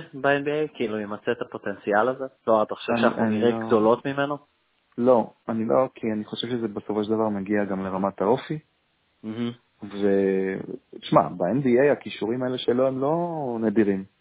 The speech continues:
Speaker 2: רוב
Speaker 1: כן.
Speaker 2: השחקנים ככה.
Speaker 1: מהמם.
Speaker 2: אה, ואם אין לו את האופי המתאים,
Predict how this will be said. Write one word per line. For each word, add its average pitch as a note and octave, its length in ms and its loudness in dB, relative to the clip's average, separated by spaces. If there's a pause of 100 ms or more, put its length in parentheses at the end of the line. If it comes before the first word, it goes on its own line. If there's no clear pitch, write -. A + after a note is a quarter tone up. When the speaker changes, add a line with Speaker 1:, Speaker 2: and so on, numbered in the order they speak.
(120)
Speaker 2:
רוב D3 280 6
Speaker 1:
כן. D3 100 4
Speaker 2:
השחקנים C#3 440 -2 (160)
ככה. - 280 2 (680)
Speaker 1:
מהמם. G#2+ 340 -12
Speaker 2:
אה, F#2+ 500 2 (460)
ואם A#2 240 6
אין C3 80 6
לו C#3+ 40 8
את C#3 120 2
האופי B2 300 6
המתאים, C3+ 560 0